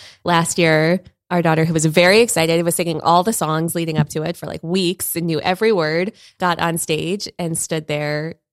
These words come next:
completely silently, staring blankly ahead. And then when I went to pick her up in her classroom afterwards, she comes running over to me and she goes, "Mommy, Mommy, didn't I sing so loud?"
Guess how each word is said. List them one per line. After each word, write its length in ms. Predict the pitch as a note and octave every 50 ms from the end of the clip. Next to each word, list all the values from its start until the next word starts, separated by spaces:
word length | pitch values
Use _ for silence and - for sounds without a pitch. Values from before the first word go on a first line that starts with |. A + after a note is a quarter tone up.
| _
completely 760 | - - - - B3+ B3+ C#4 D#4+ - - G#3+ F#3 E3+ G2+ D3
silently, 640 | E3+ - D#3+ C3 - E2+ E2+ - - E3+ F#3 A3 C4+
staring 600 | - - - F#3 E3 D#3+ D3+ D3+ D3+ D3+ E3+ E3+ -
blankly 640 | F3+ - F#3+ F3 F#3+ F#3+ G#3+ C4 - - F#3+ E3
ahead. 500 | D#3 D3+ E3+ E3 C3+ D3+ F3 A#3 D4+ E4 _ _ - - - - _ _ _ -
And 300 | - G3 F3+ F3 F3 F3
then 680 | F3 E3+ E3 E3 D#3+ D#3+ D#3+ D#3+ E3 E3 E3 E3 - -
when 160 | F#3+ G3+ F3
I 100 | E3 E3+
went 160 | E3 D#3 E3+
to 40 | -
pick 200 | - G#3 F#3+ - -
her 100 | F3 F3
up 160 | - E3+ -
in 80 | E3
her 120 | E3+ E3+ D#3
classroom 360 | - F3+ E3+ E3+ - F3+ E3
afterwards, 540 | E3 E3 - - E3+ D#3+ - - - F#3+ -
she 100 | - F#3+
comes 240 | - F3 E3+ E3+ F3+
running 300 | E3+ E3 E3 E3+ E3 E3
over 200 | E3+ E3+ - F3+
to 80 | F3+ E3+
me 200 | E3 E3 F3 F3
and 80 | F#3
she 80 | - -
goes, 160 | - B3 -
"Mommy, 460 | G4 A#4 B4+ C#5 D5 D5 C#5+ C#5 C5 B4
Mommy, 400 | B4 B4 C5+ D5 D5 C#5+ C5 A#4 A4+
didn't 220 | A4 A4+ B4+ C5+ C5+
I 160 | C5+ B4+ B4+
sing 260 | - - G#4+ G4 A4+ B4+ C5
so 720 | - - - - - F4+ F4 F#4 G4 G#4+ A4+ A#4 A#4+ B4
loud?" 380 | A4 F#4 E4+ D#4+ - G4 G#4+ C5